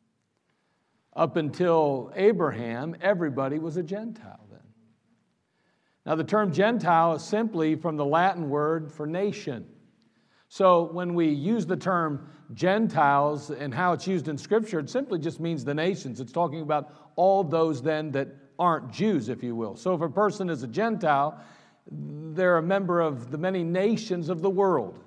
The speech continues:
That's what it's basically implying. Now, when we compare, again, the Jew and the Gentile, we're gonna note that one is a member of God's chosen nation, a member of, uh,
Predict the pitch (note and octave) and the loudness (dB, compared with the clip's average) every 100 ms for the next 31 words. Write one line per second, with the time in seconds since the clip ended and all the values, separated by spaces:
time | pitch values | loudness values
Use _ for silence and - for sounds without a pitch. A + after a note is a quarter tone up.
0 | _ B2+ C#3 E3 D3+ A#2 B2 D#3+ D#3 D#3 | _ -8 -6 -4 -6 -6 -4 -2 -4 -8
1 | D#3+ D#3 D3+ D3 E3+ D3 G#2+ - _ _ | -6 -6 -8 -6 -4 -4 -8 -16 _ _
2 | _ _ _ _ _ _ _ _ _ _ | _ _ _ _ _ _ _ _ _ _
3 | - D#3+ E3 C#3+ F3+ F3 A3 F#3+ G3 D#3 | -8 0 0 2 0 2 0 0 -2 0
4 | G3 G3 E3 C#3+ F#3+ E3 C3+ B2+ G#3 F#3+ | 2 2 2 0 -2 -2 -6 -2 0 0
5 | D#3 C3 F3 G3 C3+ C#3+ B2+ B2+ D#3 - | -2 0 0 -2 0 2 2 0 -6 -14
6 | _ _ _ _ _ _ _ - E3 G3 | _ _ _ _ _ _ _ -10 0 2
7 | F#3 E3 G3 E3+ D#3+ D3 - - - _ | 2 2 2 2 0 0 -4 -18 -20 _
8 | - F3+ G#3 E3 F3 F3 F#3+ E3 D#3 B2+ | -2 0 2 0 0 0 0 2 0 4
9 | E3+ E3+ D3+ - F#3+ G3 E3 E3 D#3+ F3 | 6 6 4 -2 2 4 4 0 0 0
10 | F3 - G#2+ - - _ _ _ _ _ | 0 -2 -16 -18 -20 _ _ _ _ _
11 | _ - C3+ F#3 F3 D#3+ D3+ A#2+ - - | _ -10 -2 0 2 2 2 0 -8 -20
12 | _ _ - D3 C#3 | _ _ -2 0 0